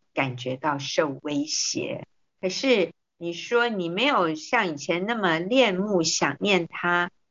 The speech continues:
那很重要的是，我们真的不是凭感觉做事，我们行为的一个根基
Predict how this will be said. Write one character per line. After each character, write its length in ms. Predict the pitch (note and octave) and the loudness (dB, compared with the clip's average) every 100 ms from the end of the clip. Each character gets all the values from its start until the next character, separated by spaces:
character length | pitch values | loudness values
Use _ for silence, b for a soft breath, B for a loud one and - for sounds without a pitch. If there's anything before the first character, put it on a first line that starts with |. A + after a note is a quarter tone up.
| _ _ | _ _
那 320 | A3 G3 F3+ | 2 4 4
很 220 | F3 E3 | 4 0
重 200 | D#3+ G#3+ | 2 2
要 220 | G3 F#3 E3 | 4 4 2
的 140 | D#3 | 0
是， 240 | D#3 E3+ | 2 2
我 160 | D#3 D3+ | 4 4
们 160 | D3 D3+ | 2 0
真 180 | G3 | 2
的 80 | G3 | 2
不 140 | - D3+ | 2 2
是 180 | F3+ | 2
凭 400 | F3 - C#3+ C#3+ - _ _ | 0 2 6 6 4 _ _
感 200 | D3 B2+ | 2 2
觉 220 | A#2+ B2 B2+ | 2 2 2
做 260 | - C3+ | 4 2
事， 400 | B2 - - C3+ - _ _ _ | 2 0 0 -2 -4 _ _ _
我 80 | D3 | 0
们 120 | D#3+ | 0
行 380 | E3 - D#3+ F3+ | 2 4 4 6
为 260 | E3 C#3 C#3 | 6 4 2
的 400 | D3+ C#3 C3 - | 2 2 2 -2
一 100 | D#3+ | -2
个 180 | E3+ D3+ | 2 4
根 300 | E3+ D#3+ D#3+ | 2 2 0
基 400 | - D#3+ D#3 | 2 8 8